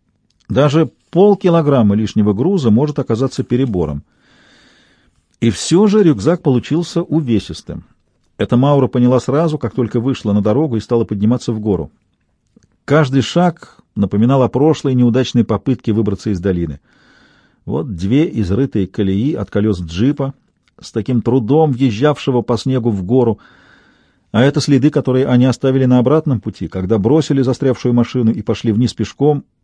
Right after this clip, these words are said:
волоча сани с раненым Арло. Еще сотни метров, еще пара крутых поворотов,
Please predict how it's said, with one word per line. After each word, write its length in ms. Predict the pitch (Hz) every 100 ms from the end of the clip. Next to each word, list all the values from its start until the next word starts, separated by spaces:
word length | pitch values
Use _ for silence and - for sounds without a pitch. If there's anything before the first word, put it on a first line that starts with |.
| -
волоча 380 | 90 104 104 123
сани 320 | - 127 120
с 100 | -
раненым 380 | 113 113 107 107
Арло. 340 | 110 101 92 - _ _ _ _ _ _ _ _ _ _ _ -
Еще 380 | 104 - 151 165
сотни 360 | - 156 147
метров, 360 | 147 147 143 127 -
еще 240 | 113 -
пара 260 | 120 131 123
крутых 320 | 131 120 123
поворотов, 560 | - 110 117 151 131